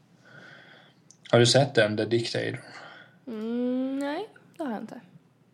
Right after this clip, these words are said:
Speaker 1: Jag var ju med i någon, ja, men jag kommer ihåg att, att hon var ju med ganska tidigt i Two and a Half Men och bara...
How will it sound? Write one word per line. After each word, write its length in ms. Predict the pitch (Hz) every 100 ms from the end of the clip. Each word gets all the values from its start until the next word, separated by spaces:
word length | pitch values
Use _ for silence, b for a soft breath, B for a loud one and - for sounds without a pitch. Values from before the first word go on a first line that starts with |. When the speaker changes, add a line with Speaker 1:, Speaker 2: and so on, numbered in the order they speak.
| _
Speaker 1:
Jag 140 | 123 127
var 120 | 139
ju 80 | 131
med 160 | 123
i 20 |
någon, 220 | 117 123 127
ja, 140 | 135
men 120 | 143
jag 140 | 139 135
kommer 220 | 143 139
ihåg 400 | 127 123 123 123
att, 240 | 120 123
att 300 | 120 117 -
hon 180 | 135 127
var 100 | 127
ju 280 | 131 131 127
med 340 | 127 123 120 120
ganska 340 | 123 123 120
tidigt 560 | 123 131 120 117 117 123
i 200 | 117 120
Two 200 | 120 120
and 100 | 117
a 40 |
Half 200 | 117 -
Men 320 | 117 113 127
och 80 | 131
bara... 280 | 123 117